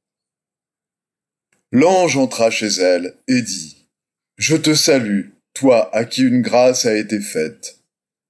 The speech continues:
Le Seigneur est avec toi. Et voici, tu deviendras enceinte, et tu enfanteras un fils,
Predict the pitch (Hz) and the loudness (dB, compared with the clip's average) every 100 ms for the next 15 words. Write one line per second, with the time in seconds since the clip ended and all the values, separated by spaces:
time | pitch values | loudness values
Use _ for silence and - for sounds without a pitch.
0 | - 143 143 185 180 180 139 127 120 107 | -4 0 0 0 2 2 2 2 0 0
1 | 101 - 90 67 - _ _ _ _ _ | -4 -6 -6 -6 -8 _ _ _ _ _
2 | _ _ _ _ _ _ _ _ _ _ | _ _ _ _ _ _ _ _ _ _
3 | - 151 170 202 - 196 156 143 139 143 | -4 0 2 2 0 -4 -4 -2 0 2
4 | 135 131 131 123 - 120 127 135 - - | 4 2 2 0 -2 -2 -2 -4 -10 -18
5 | _ _ _ _ _ 139 139 143 151 208 | _ _ _ _ _ -2 -2 0 2 2
6 | 202 190 180 - 147 139 123 - 98 101 | 2 -2 -2 0 2 2 2 -2 -6 -4
7 | 90 - - - | -4 -4 -6 -8